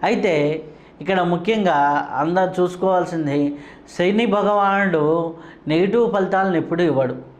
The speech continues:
శని భగవానుడు కర్మ ఫలదాత. కర్మ ఫలదాత అంటే మనం చేసినటువంటి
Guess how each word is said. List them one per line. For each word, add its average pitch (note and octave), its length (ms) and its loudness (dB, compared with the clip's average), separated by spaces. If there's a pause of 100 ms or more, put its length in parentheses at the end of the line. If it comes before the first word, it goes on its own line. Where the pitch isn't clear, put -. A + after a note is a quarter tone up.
(680)
శని G3+ 260 0
భగవానుడు G#3 880 2
కర్మ F3+ 300 0
ఫలదాత. D#3 600 0 (760)
కర్మ G#3+ 300 0
ఫలదాత F#3+ 600 0
అంటే E3 680 0 (260)
మనం F3 360 0
చేసినటువంటి G3+ 1120 0